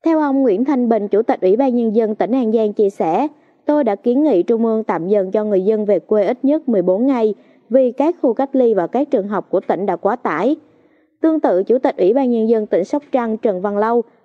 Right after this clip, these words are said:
cũng cho rằng năng lực tiếp nhận của tỉnh có hạn, nếu người dân tiếp tục về sẽ vỡ trận.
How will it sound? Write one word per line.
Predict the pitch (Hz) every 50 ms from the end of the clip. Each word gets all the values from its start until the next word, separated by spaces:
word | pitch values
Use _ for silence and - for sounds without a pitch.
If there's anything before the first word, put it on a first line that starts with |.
| _
cũng | - 240 196 208 254
cho | 277 285 247
rằng | 220 226 214 202 190 202
năng | 214 214 214
lực | 214 196 175 - -
tiếp | 254 277 277 -
nhận | 254 214 160 156
của | - - 214
tỉnh | - - - 165 190
có | - 220 240
hạn, | 269 262 226 180 180 190 202 - _ _ _ _ _ -
nếu | 240 254 285 320
người | 349 339 269
dân | 208 226 226 214 202
tiếp | - 277 285 277 -
tục | 247 202 175 -
về | 185 208 196 180
sẽ | - - 185 185
vỡ | 190 190 185
trận. | 190 - 226 175 180 190 185